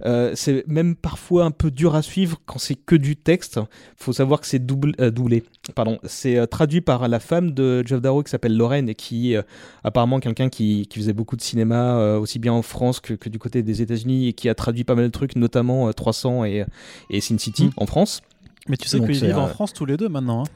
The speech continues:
Speaker 1: Ouais, ouais, ouais, bah, j'ai appris ça récemment. Apparemment, ils étaient, euh, francophiles et maintenant, ils sont, ils sont
Speaker 2: Ouais,
Speaker 1: à la
Speaker 2: ils
Speaker 1: maison,
Speaker 2: sont
Speaker 1: quoi.
Speaker 2: en,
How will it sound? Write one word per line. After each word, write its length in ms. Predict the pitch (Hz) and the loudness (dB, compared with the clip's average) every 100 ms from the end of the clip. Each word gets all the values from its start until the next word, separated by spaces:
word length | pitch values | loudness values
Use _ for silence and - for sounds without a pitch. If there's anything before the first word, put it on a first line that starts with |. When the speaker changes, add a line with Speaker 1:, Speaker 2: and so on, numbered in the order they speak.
| - - | -18 -4
Speaker 1:
Ouais, 140 | 147 | 0
ouais, 220 | 190 190 190 | 2 2 0
ouais, 80 | |
bah, 100 | 143 | 0
j'ai 100 | 135 | 0
appris 220 | 139 - 143 | 0 -2 -2
ça 140 | 151 | 0
récemment. 480 | 143 - 135 156 143 | 0 0 0 2 0
Apparemment, 340 | 113 110 131 | 0 0 2
ils 160 | 117 110 | 2 2
étaient, 260 | 104 117 | 0 2
euh, 220 | 117 107 107 | 4 2 0
francophiles 540 | - 120 110 - 156 | -2 0 0 2 2
et 20 | |
maintenant, 300 | 110 107 143 | 4 2 2
ils 240 | 117 104 101 | 2 0 -2
sont, 340 | 110 104 98 | -2 -2 0
ils 140 | 98 | -2
sont 100 | 98 | 0
Speaker 2:
Ouais, 60 | 202 | 2
Speaker 1:
à 20 | |
la 60 | 117 | 2
Speaker 2:
ils 20 | |
Speaker 1:
maison, 160 | 107 139 | 4 2
Speaker 2:
sont 120 | - | 4
Speaker 1:
quoi. 140 | |
Speaker 2:
en, 40 | - | 4